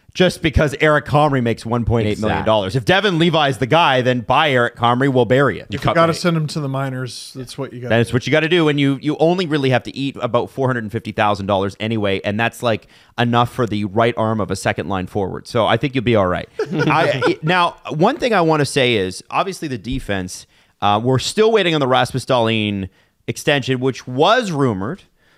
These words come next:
Speaker 1: uh, four weeks ago to be in the neighborhood of, like, eight years, ten and a half million per season, which doesn't seem out of line with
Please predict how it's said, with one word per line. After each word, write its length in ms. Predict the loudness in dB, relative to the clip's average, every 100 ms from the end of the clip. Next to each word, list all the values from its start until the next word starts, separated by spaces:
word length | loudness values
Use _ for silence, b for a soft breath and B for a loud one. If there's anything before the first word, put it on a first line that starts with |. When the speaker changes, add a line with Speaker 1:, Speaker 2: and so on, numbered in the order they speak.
| _
Speaker 1:
uh, 440 | 2 4 4 2 0 -6
four 280 | 0 2
weeks 200 | 2 -2
ago 200 | 0 0
to 60 | 0
be 80 | -2
in 60 | -2
the 60 |
neighborhood 380 | -2 0 0 0
of, 80 | 0
like, 180 | -2 0
eight 180 | -4 -2
years, 300 | 0 0 0
ten 160 | -2
and 100 | -2
a 60 | 0
half 200 | -2 -2
million 220 | -4 -4
per 160 | -4 -6
season, 400 | -4 -4 -4 -4
which 240 | -4 -2
doesn't 300 | 0 0 -2
seem 260 | -6 -6 -2
out 180 | 0 0
of 100 | -2
line 380 | -4 -4 -4 -4
with 180 | -4